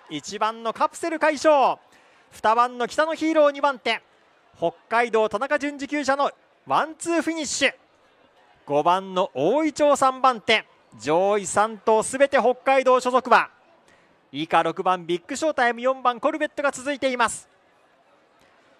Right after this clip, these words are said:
一番のカプセル。直線で一旦は四番のコルベットに並ばれて前に出られたというシーンもありましたが、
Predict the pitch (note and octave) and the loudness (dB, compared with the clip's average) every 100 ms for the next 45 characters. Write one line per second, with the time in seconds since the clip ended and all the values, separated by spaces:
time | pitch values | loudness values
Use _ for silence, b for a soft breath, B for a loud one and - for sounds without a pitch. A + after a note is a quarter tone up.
0 | _ - D3+ - A3+ A#3 A#3 A3+ A3 A3+ | _ -4 -4 -2 2 2 2 0 -2 2
1 | D4+ - B3 A3 F#3 - _ _ _ _ | 0 2 0 2 0 -2 _ _ _ _
2 | - C#3+ - - G3 G#3+ G#3+ G#3 G3 _ | -4 -4 -6 -2 -2 0 0 0 -2 _
3 | - C#4+ C4+ B3 - - D#3 A3+ B3 A3 | 0 0 4 4 2 -4 0 0 2 2
4 | A3+ A3 F#3+ C4 D#4+ D4 C#4+ C#4+ C4+ B3+ | 2 -6 -2 -2 2 0 0 -8 0 0
5 | C#4+ C#4+ C4 B3 A3+ D#3 D3 G3+ D4 C#4+ | 2 0 0 -4 -6 -6 0 0 0 -8
6 | G3+ A#3 D4+ D#4 - C#4+ C#4 D4+ D4 C#4+ | -4 0 0 -2 -6 -6 -8 -8 -2 -2
7 | C4+ C4+ B3+ A#3+ G#3 E3+ | 0 -4 -4 0 2 0